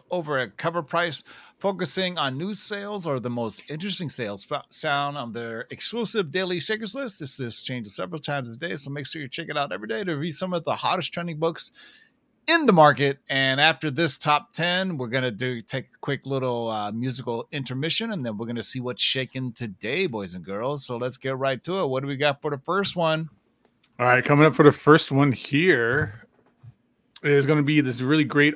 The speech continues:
Speaker 2: Archie and Me, number one. This is from Archie Comics, nineteen sixty-nine. In spite of the overall comic book market recent volatility, there are niches that continue to grow, such as Archie Comics.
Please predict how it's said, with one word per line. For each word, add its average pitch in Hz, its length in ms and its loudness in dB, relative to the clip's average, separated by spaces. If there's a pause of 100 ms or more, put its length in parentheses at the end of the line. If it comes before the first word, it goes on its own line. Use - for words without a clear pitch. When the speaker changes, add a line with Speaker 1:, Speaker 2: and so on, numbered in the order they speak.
Speaker 2:
Archie 202 480 6
and 175 280 2
Me, 156 520 0
number 139 420 2
one. 127 320 2
This 127 120 -2
is - 40 -12
from 127 160 -4
Archie 135 320 0
Comics, 131 520 -4
nineteen 160 680 -4 (340)
sixty-nine. 139 1600 0 (340)
In 156 80 0
spite 262 300 8
of 233 80 4
the 170 120 4
overall 160 520 6
comic 151 340 -2
book 147 180 -2
market 127 600 -2
recent 135 480 0
volatility, 113 640 0
there 135 180 4
are 120 140 4
niches 170 540 2
that 117 160 0
continue 202 540 -2
to 202 200 -14 (100)
grow, 107 560 2 (420)
such - 260 8
as 139 340 4
Archie 131 300 0
Comics. - 540 -10